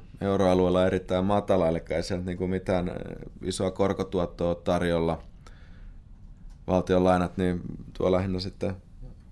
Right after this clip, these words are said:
vakautta siihen koko salkkuun.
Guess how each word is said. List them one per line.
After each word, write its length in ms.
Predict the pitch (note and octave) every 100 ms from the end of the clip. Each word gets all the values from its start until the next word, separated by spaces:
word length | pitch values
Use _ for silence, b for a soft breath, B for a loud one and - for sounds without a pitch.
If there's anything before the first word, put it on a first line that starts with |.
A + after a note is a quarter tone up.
| - -
vakautta 480 | G#2+ G#2+ G2+ -
siihen 300 | G2 G#2+ G#2 - - b b b b b b - -
koko 260 | A#2+ B2+
salkkuun. 640 | A#2+ A2+ G#2+ - A2+ G2+